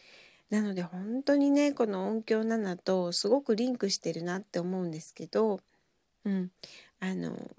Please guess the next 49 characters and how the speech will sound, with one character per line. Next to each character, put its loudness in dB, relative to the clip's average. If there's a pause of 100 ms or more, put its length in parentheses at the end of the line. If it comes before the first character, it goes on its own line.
(140)
音 -2
響 -2
七 -2
も -10
ね、 -2 (140)
あ -8
の、 -2
い 0
ら 0
な -2
い -2
も -4
の -6
を -8
捨 -2
て -8
て -2
い -2
く -10
時 -4
だ -4
し、 -4 (380)
白 0
い -2
鏡 -2
も 0 (240)
そ -4
の -6
い -4
ら -2
な -6
い -8
も -8
の -2
を -6
さ -4
っ -8
と -12
ね、 -8
捨 -6
て -2
る -2
っ -8
て -10
い -8
う -10
こ -20
と -12
が -8